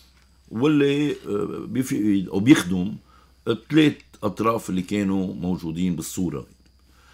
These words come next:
هلأ، هيدي مرحلة. أكيد صار في، لنقول، آه، آه، آه، خلافات مش هقول تحت السيطرة،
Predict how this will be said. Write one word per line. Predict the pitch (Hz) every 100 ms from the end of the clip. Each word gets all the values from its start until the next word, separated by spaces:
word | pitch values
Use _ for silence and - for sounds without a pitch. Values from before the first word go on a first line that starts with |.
| -
هلأ، | - 101 - - _ _ _ - -
هيدي | 131 123 110 110 - -
مرحلة. | 165 - 78 73 -
أكيد | 127 156 107
صار | - 95
في، | - 127 123 127 - _ _ _ -
لنقول، | 90 92 117 120 123 120 - _ _ _ _ -
آه، | 87 87 80 85
آه، | 85 78 73 71 69 67 -
آه، | 73 64 64 - - - -
خلافات | - 131 123 123 135 135 147 147 - - - -
مش | 151 170
هقول | 175 156
تحت | 135 120
السيطرة، | 123 - 110 87 85 82